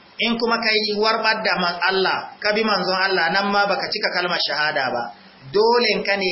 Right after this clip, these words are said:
ka ce la ilaha illallah sai ka jona da Muhammadur Rasulullah. An gane ko? To, don haka aqida kenan, wannan shine aqida. Qala Allahu,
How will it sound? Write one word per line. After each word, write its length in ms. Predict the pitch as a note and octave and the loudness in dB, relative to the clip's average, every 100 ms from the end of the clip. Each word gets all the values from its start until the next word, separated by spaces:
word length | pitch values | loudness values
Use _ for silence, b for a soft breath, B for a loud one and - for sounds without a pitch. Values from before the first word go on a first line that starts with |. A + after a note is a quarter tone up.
| E3 | -4
ka 100 | D#3 | -4
ce 120 | F#3+ E3 D#3+ | -4 -4 -2
la 200 | F3 F#3 G3 | 0 2 0
ilaha 580 | E3 D#3 E3 F3 E3+ D3 | -2 -2 0 0 0 -2
illallah 680 | E3 F3 E3+ D3 C3+ E3+ F3+ F3+ - - - | -4 -6 -4 -4 -4 -2 0 -2 -6 -18 -10
sai 240 | E3+ F3 | -6 -4
ka 80 | D#3+ D#3 | -4 -2
jona 320 | E3+ E3+ D#3 | -2 -2 0
da 100 | D3 | 0
Muhammadur 720 | C#3+ C#3+ E3+ F3 D#3+ C#3 E3 D#3+ | -2 -2 -2 -2 -4 -2 -2 -2
Rasulullah. 720 | D3 - D3+ C#3+ C3 B2 A#2+ - - - - - - - - - - - | -4 -6 -8 -6 -6 -6 -12 -14 -20 -20 -20 -20 -20 -20 -20 -20 -14 -6
An 100 | D#3+ F3+ | -4 0
gane 320 | E3+ E3 D#3 | 0 -2 -4
ko? 320 | E3+ A#3 - - - | -2 -2 -6 -16 -12
To, 80 | E3+ D#3+ | -4 -2
don 160 | G3 A3+ | 0 0
haka 280 | A3+ A3 F3 F3 | 0 0 0 0
aqida 400 | F3+ A3+ A#3+ F#3+ | 0 0 2 0
kenan, 320 | D#3+ D3 C#3 D#3+ | 0 -4 -2 0
wannan 320 | A#3+ A3 G3+ | 0 0 0
shine 360 | G3 A3+ A3 G3 D3+ | -2 -2 -2 -2 -2
aqida. 440 | D3+ E3+ F#3 D3 - - - - | -4 -6 -4 -4 -6 -12 -20 -6
Qala 320 | E3+ F#3 F3+ | 0 0 0
Allahu, 480 | D#3 E3 F3+ F3 | 0 0 -2 -2